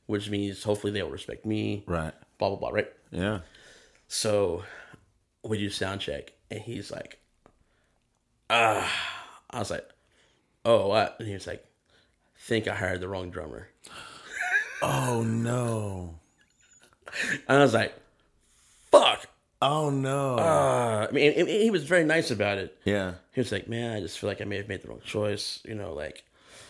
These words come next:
Speaker 1: something's not gelling." I was like, "Well, I don't fucking know you or anybody. I'm just,"
Speaker 2: Yeah.
Speaker 1: I didn't say that. I was just like,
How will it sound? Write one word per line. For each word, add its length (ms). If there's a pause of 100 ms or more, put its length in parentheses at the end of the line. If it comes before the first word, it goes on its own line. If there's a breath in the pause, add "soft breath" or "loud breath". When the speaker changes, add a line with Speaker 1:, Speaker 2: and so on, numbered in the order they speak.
(140 loud breath)
Speaker 1:
something's 420
not 220 (400)
gelling." 680
I 60
was 180
like, 220
"Well, 160
I 60
don't 180
fucking 320
know 140
you 480
or 200
anybody. 460
I'm 140
just," 160
Speaker 2:
Yeah. 480
Speaker 1:
I 60
didn't 180
say 140
that. 140
I 40
was 100
just 100
like, 160